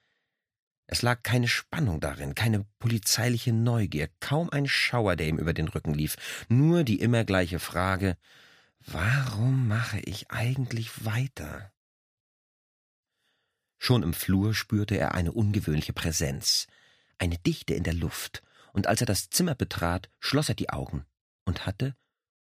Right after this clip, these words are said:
obwohl er sich in Anbetracht der Umstände vermutlich merkwürdig ausnahm, den einen und anderen unpassenden Gedanken sexueller Natur, was an dieser Stelle der Geschichte nicht weiter wichtig ist, es sei denn insofern,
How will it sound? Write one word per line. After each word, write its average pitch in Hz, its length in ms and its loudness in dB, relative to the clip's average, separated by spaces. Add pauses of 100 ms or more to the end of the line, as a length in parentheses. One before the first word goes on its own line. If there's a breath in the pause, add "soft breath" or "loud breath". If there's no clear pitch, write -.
obwohl 110 280 -2
er 104 80 2
sich 104 160 -4
in - 180 -2
Anbetracht 104 500 -2
der - 100 -4
Umstände 92 340 -2
vermutlich - 480 -2
merkwürdig 85 580 -2
ausnahm, 80 420 -2 (680 soft breath)
den 92 220 0
einen 110 360 0
und 92 200 -4
anderen 90 380 -2
unpassenden 92 680 -2
Gedanken 82 500 -2
sexueller - 540 -2
Natur, 78 460 -4 (680 loud breath)
was - 140 -6
an 76 100 -10
dieser 73 220 -2
Stelle 76 340 0
der 76 140 0
Geschichte 80 340 0
nicht 80 220 0
weiter 78 240 0
wichtig - 320 0
ist, - 320 -8 (180)
es - 160 -4
sei 76 160 2
denn 73 160 0
insofern, 78 640 0